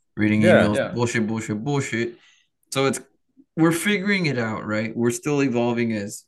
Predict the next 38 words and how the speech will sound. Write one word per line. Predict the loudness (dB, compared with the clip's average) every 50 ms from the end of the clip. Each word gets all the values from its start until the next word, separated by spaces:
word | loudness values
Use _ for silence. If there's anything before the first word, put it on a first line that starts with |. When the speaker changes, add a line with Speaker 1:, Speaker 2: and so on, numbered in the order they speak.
| _ _ -8
Speaker 1:
a | -8
species. | -8 -8 -4 0 2 2 2 2 0 -2 0 0 -2 -2 -6 -12 _ _ _ _ _ _ _ -8
Speaker 2:
It's | -6 -2 0
been | 2 2
three | 4 4 4
Speaker 1:
in | 4
turn. | 4 2 2 0
Speaker 2:
years. | -2 -6 -12 _ _ _ _ _ _ _ _ _ _ _ _ _ -2
Speaker 1:
It's | 0 0 2
been, | 2 0 0 0 -2 -4
it's | -2 0 2
only | 2 2 2
been | 0 0 -2
three | -2 -2 0 0
years, | 2 2 2 0 0 0
you | -2
know, | 0 0 0 0
like, | 0 -2 -2 -4 -6 -10 -14 -10
down | -6 -4 -4 -4
the | -2 -4
line, | -4 -2 -2 -4 -4 -4 -4 -4 -6 -6 -6 -4
there's | -4 -4 -2
only | -4 -4 -4 -2
gonna | -2 -4 -4 -2
be, | -2 0 0 2 2 0 0 -4 -6 -12 _ _ _ _ _ _ _ _ _ _ _ _ _ _ _ _ -10
you | -6 -4
know, | -4 -4 -4
certain | -4 -4 -2 0 0 0 0 0
jobs | 0 0 0 0 -2 -4 -4
that | -4 -4
are | -4 -4
gonna | -4 -4 -4 -4 -4 -6 -6 -8 -8 -6
require | -4 -4 -4 -2 -2 0 0 2 0 0 -2
for | -2 -2 -2
you | 0 2 2 2
to | 0
be | -2 -2 -2 -2 0 0 0
there | 0 2 2 2 0 -2